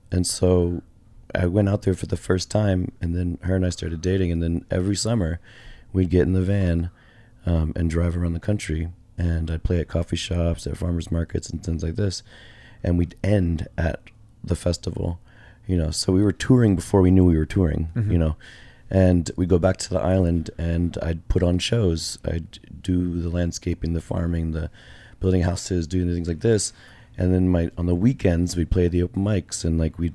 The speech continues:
Speaker 1: we'd get every, we'd get all our friends in the community, and we put on a show, and everybody would play with everybody. And so it kinda was just this, like, community building thing we were doing without even realizing what we were doing.
Speaker 2: Mm.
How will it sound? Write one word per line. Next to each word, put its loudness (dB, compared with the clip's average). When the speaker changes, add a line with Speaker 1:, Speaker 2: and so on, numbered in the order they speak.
Speaker 1:
we'd -6
get 2
every, 0
we'd -4
get -4
all 0
our -2
friends -4
in -2
the -4
community, 2
and 2
we 0
put -2
on 2
a 0
show, 2
and -2
everybody -2
would 0
play -2
with -4
everybody. -2
And -4
so 0
it 2
kinda 4
was 6
just -2
this, -2
like, -2
community 2
building 4
thing 2
we 2
were 0
doing 0
without 2
even 2
realizing 2
what 0
we -2
were -2
doing. 4
Speaker 2:
Mm. -8